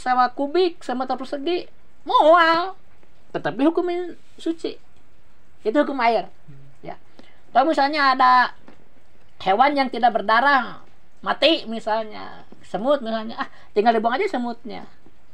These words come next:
Atau apa? Cucunguk. Nah, cucunguk juga tidak berdarah merah ya. Ke situ misalnya air satu meter persegiin,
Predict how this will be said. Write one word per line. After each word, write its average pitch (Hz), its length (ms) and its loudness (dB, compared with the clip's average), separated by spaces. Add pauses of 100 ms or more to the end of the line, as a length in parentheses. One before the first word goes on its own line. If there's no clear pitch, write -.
(280)
Atau 226 320 2
apa? 330 400 0 (720)
Cucunguk. 370 560 8 (400)
Nah, 156 400 -10 (160)
cucunguk 262 240 -2
juga 311 320 4
tidak 233 240 2
berdarah 214 240 2
merah 233 240 4
ya. 254 160 6 (1400)
Ke - 80 -8
situ 240 400 2
misalnya 247 560 -2 (240)
air 226 240 4
satu 226 400 2 (320)
meter 226 240 0
persegiin, 240 560 -2